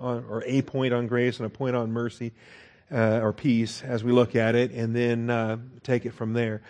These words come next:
Uh, uh, but keep in mind, what we're given tonight is going to have additional applications down the road. 'Cause look what we see here.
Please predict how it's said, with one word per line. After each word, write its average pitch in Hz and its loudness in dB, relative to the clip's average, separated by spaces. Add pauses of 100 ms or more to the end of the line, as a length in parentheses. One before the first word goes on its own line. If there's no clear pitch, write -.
(260)
Uh, 151 -4
uh, 127 4
but 113 4
keep - 6
in 151 4
mind, 151 4
what 127 4
we're 123 2
given 143 6
tonight 156 4 (400)
is 120 2
going 135 8
to 127 4
have 127 6
additional 135 4
applications 143 2
down 131 2
the 127 0
road. 127 6
'Cause 120 -2
look 185 2
what 208 2
we 190 2
see 185 0
here. 110 0